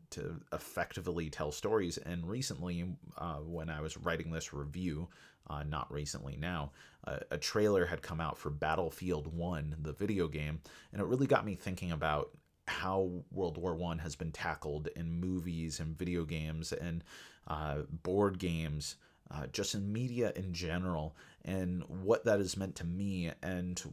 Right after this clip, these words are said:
what's tricky about it. And also, uh, when I was picking out the original four, the lineup of reviews that I was going to do, I wanted a cooperative game on there. So that way I had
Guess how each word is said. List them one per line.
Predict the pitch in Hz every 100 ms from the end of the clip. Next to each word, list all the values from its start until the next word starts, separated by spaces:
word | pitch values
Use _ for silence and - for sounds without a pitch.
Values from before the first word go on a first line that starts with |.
| 82 - 64 85
what's | 92 120 -
tricky | - - 117 110 104 95 -
about | 73 80 78 78
it. | - - - - - - _ _ -
And | 92 95 92 90 90 - -
also, | 82 87 90 85 95 107 -
uh, | 87 87 85 - - - -
when | 90 95
I | 90
was | 87 87 -
picking | - 95 101 92
out | 87
the | 90
original | 87 85 92 92 85
four, | 85 - 110 98 78 76
the | 85 76
lineup | 67 87 107 107 92 76 -
of | 82 80
reviews | 87 82 104 101 87
that | 80
I |
was | 85
going | 80 82
to | 80
do, | 78 139 135 127 - - -
I | - 92
wanted | 101 107 110
a |
cooperative | 113 113 127 131 92 78
game | 85 76 76
on | 69 69
there. | 65 73 -
So | - 78
that | 80 -
way | 85 -
I | 78
had | 87 73 69 82